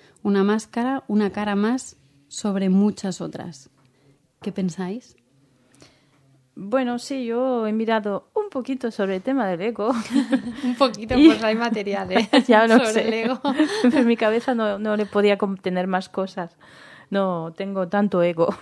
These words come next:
Speaker 2: <laughs> Y bueno, eh, sí, es un término de psicología para definirte a, al,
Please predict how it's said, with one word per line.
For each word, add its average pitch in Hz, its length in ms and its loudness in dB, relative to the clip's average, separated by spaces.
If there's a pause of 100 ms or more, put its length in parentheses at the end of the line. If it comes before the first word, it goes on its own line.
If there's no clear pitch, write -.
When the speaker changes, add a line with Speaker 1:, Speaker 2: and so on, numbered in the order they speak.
(140)
Speaker 2:
<laughs> - 180 4 (640)
Y 220 460 4
bueno, 214 380 4
eh, 196 340 -4 (300)
sí, 262 220 0
es 208 200 2
un 262 100 6
término 254 760 4
de 196 180 0
psicología 180 640 -4 (760)
para 180 240 -2
definirte 185 680 -4
a, 156 440 -6 (100)
al, 160 400 -4